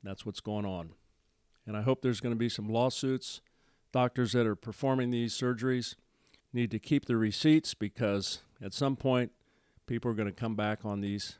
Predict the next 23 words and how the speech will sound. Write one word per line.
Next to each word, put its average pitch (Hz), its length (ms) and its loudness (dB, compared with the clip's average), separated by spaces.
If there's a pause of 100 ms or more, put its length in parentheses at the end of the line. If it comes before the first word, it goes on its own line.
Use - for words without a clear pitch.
folks 104 320 -4
that 95 100 -4
are 92 80 -4
performing 104 540 -6
these 92 160 -4
surgeries, 107 640 -2 (600)
and 101 100 -8
there's 101 140 -4
gonna 98 140 -4
be 95 140 -2
some 92 200 -6
hell 95 420 -2 (100)
to 92 80 -6
pay. 85 320 -6 (200)
No 95 360 -6
question 95 420 -6
about 80 260 -8
it. - 60 -20 (800)
All 135 120 2
right, 123 140 2
headline 156 600 4
number 151 340 6
one. 143 400 8